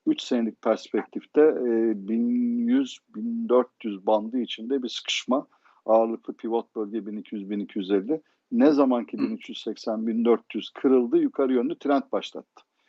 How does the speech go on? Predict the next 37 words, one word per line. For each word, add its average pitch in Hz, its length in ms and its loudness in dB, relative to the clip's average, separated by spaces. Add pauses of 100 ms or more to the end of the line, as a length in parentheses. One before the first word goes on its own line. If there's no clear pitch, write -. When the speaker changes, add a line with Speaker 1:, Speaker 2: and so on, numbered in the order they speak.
(220)
Speaker 1:
E, 120 60 -2
ve 113 240 2
o 160 160 2
trendin, 139 640 -4
e, 123 220 -6
hedefleri 139 500 -4
belliydi. 123 360 -2
Önce 120 260 -4
bir 117 140 -6
bin 120 160 -4
beş 113 240 -6
yüz 107 100 -12
elli, 104 260 -6
bin 107 80 -6
altı 104 320 -4
yüzler, 113 320 0
devamında 113 560 2
bin 110 140 -6
yedi 104 180 -10
yüz 104 160 -6
elli, 101 280 -4
bin 104 140 -20
yedi 98 160 -18
yüz 95 120 -14
yetmişler. 98 480 -2
Retorikler 107 680 2
bunlar. 78 240 -8
Yani 98 260 -2 (280)
bin 110 120 0
yedi 107 180 0
yüz 104 100 0
otuzda 101 320 0
da 127 140 4
bir 104 260 4
FİBO 101 380 2
var 80 240 0
zaten. 139 360 0